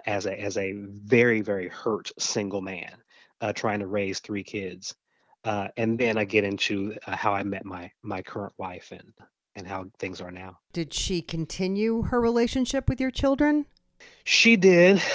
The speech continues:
Speaker 1: um, although I'd say right now the re-, the, the relationship with them is very, is very, very strained. Uh,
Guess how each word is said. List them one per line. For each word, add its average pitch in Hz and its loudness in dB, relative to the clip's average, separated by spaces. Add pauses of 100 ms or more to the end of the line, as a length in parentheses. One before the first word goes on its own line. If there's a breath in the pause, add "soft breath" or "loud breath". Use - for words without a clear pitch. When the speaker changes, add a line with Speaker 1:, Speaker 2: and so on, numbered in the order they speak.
(180 loud breath)
Speaker 1:
um, 151 6
although 147 4
I'd 143 2
say 139 2
right 131 2
now 131 0
the 127 0
re-, 123 0
the, 123 2
the 123 -4
relationship 120 0
with 113 -2
them 113 -4
is 107 -10
very, 110 -2
is 104 -10
very, 107 -2
very 98 -8
strained. - -14 (500 loud breath)
Uh, 117 6